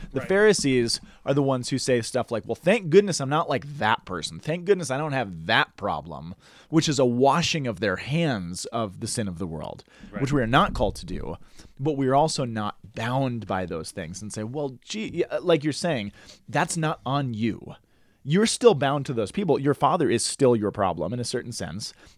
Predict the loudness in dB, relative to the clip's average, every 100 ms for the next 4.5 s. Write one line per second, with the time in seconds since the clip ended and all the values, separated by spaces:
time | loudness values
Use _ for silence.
0 | -4 -2 -2 -4 -4 -4 -4 -6 -8 -10
1 | -20 -20 _ _ _ -4 2 2 2 0
2 | 0 _ -10 -2 2 4 4 0 -2 -6
3 | -8 -8 -6 -6 -6 -6 -8 -8 -8 -2
4 | 0 0 -2 2 0